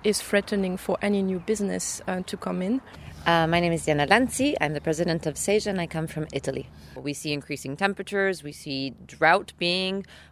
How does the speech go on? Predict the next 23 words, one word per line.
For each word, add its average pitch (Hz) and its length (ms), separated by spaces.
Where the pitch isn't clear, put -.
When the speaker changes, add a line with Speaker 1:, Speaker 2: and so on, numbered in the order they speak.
Speaker 2:
more 180 180
and 180 100
more 180 200
common, 180 540
and 170 140
this, 160 140
of - 140
course, 165 240
creates, 160 520
uh, 143 440
stress - 720
on, 143 540
on 147 120
the 139 80
plants, 185 440
on 151 140
what, 143 240
on 131 280
our 131 120
cultivations, 160 840
but 175 120
it 165 80
also 196 420